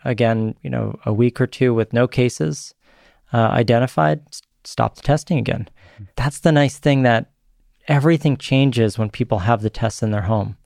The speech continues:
Speaker 1: It becomes dynamic. It can become easy. You send a text message, "Take your test today." If some people don't do it, that's fine. The only goal is to get R below one, and you stop the outbreak.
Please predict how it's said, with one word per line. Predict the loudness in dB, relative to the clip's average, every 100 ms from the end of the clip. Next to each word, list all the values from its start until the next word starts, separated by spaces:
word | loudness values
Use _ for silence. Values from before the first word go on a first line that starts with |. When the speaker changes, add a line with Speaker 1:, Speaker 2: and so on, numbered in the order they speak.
| _ _ _ _ -4
Speaker 1:
It | -4 0
becomes | 0 2 2 0 -2 -10 -20 _ _ _ _ -2
dynamic. | 2 4 4 2 0 -2
It | -4
can | 0 0
become | 0 0 -2 -2
easy. | -2 -2 0 -4 -8 _
You | -14
send | -2 0
a | 0
text | 0 -2 -4
message, | -6 -6 -10 -8
"Take | -10 -8
your |
test | -4 -4 -4
today." | -6 -4 -6 _ _ -20 _ -6
If | -6 -2
some | -2 0
people | 0 -2
don't | 0 0 0
do | 0 -2
it, | -4
that's | -8 -8
fine. | -8 -2 0 0
The | -2 -4
only | -2 0 0
goal | 0 2 2 -2 -8 _ _ _ _ _ _ -6
is | -4 -2
to | -2
get | 0
R | 2 2
below | 2 2 2
one, | 0 0 0 -2 -6
and | -4 0
you | -2
stop | -2 -2 0 -2 -2
the | -2
outbreak. | 0 -2 -2 -4 -4 -8 -16